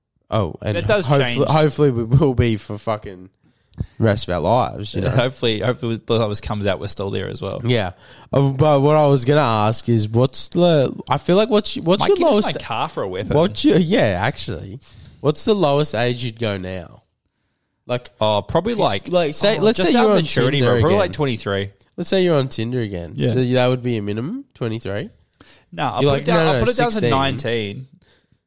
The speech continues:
Speaker 1: Sixteen.
Speaker 2: I'll put it down to nineteen. And, like, nineteen to, like, thirty-five, just for that, like, range.
Speaker 1: Thirty-five?
Speaker 2: Yeah, just 'cause of the range, you know.
Speaker 1: I reckon I'm
Speaker 2: Um,
Speaker 1: going thirty-two.
Speaker 2: thirty-two.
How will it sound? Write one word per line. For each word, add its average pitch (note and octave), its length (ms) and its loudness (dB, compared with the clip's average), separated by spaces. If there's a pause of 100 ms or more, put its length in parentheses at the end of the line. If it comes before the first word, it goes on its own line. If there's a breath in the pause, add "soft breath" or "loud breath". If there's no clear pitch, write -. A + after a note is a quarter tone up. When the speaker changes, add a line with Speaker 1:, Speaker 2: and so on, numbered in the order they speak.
(120)
Speaker 1:
Sixteen. - 680 -2
Speaker 2:
I'll A#2 80 0
put F#3 140 0
it G3 60 -4
down A3 120 -2
to G3+ 80 -2
nineteen. B2 580 -2
And, G2 140 -8
like, C3 120 -4
nineteen D#3 520 -4
to, E3 60 -4
like, D#3 140 -4
thirty-five, A2 600 -4
just - 240 -6
for C#3+ 60 -10
that, C#3 160 -6
like, B2 140 -14
range. G#2 640 -10 (140)
Speaker 1:
Thirty-five? G#3+ 840 -2
Speaker 2:
Yeah, - 140 0
just - 240 -4
'cause D#4 240 -6
of D4 60 -6
the G3+ 60 -4
range, C3+ 320 -2
you G#2 60 -8
know. F#2+ 200 -4 (380)
Speaker 1:
I G#3 60 -6
reckon E3 240 0
I'm B2+ 80 2
Speaker 2:
Um, C3+ 80 2
Speaker 1:
going G2+ 200 -2
thirty-two. F2 600 -8 (400)
Speaker 2:
thirty-two. B2 540 -2